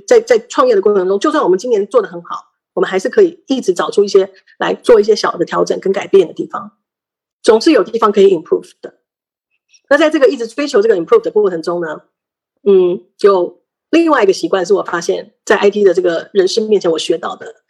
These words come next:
我们法律的人是很讨厌改变的，也很讨厌一直折腾的。我们觉得，啊，可以用的就，就留在那边，所以法条都是这样几百年、几十年旧的，<laughs> 因为不喜欢一直去折腾。可是我觉得I T让我学到的一点就是，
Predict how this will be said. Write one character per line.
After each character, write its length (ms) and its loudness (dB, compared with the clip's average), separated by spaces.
我 60 6
们 80 4
法 140 -2
律 100 2
的 60 6
人 100 2
是 140 -4
很 100 2
讨 140 -4
厌 80 4
改 140 -2
变 200 0
的， 140 -20
也 100 -2
很 140 0
讨 160 -6
厌 160 0
一 120 -4
直 80 -6
折 160 2
腾 180 -10
的。 240 -16
我 80 -4
们 80 2
觉 80 4
得， 80 0
啊， 160 -6
可 120 0
以 140 0
用 160 2
的 60 2
就， 100 4
就 160 2
留 140 0
在 100 -2
那 160 -2
边， 140 0
所 100 0
以 20 -4
法 140 -4
条 160 -6
都 100 4
是 60 4
这 80 -4
样 100 0
几 140 -8
百 100 -6
年、 160 -4
几 120 -8
十 100 -8
年 220 -4
旧 160 -2
的， 100 -8
<laughs> 340 -20
因 80 6
为 40 -10
不 80 6
喜 120 -4
欢 100 0
一 60 0
直 100 -4
去 80 2
折 240 -2
腾。 180 -14
可 100 -2
是 80 4
我 80 4
觉 100 4
得 140 2
I 140 0
T 140 -2
让 160 2
我 60 -2
学 140 -2
到 140 0
的 40 -2
一 60 -4
点 300 -8
就 100 0
是， 440 -6